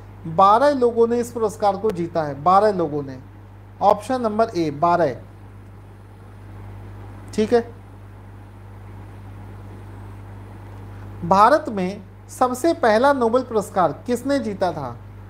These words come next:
भारत से सबसे पहला नोबेल पुरस्कार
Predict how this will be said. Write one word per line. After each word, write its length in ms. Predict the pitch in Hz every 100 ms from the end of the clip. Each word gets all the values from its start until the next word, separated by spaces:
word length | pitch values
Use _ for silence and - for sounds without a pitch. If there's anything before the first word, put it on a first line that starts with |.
| - - - - - - - - - - - - - - - - - - - - - - -
भारत 400 | 175 208 254 294 -
से 300 | - 185 196
सबसे 400 | 190 233 214 311
पहला 360 | 311 202 240
नोबेल 280 | 269 220 233
पुरस्कार 520 | 233 196 165 - 214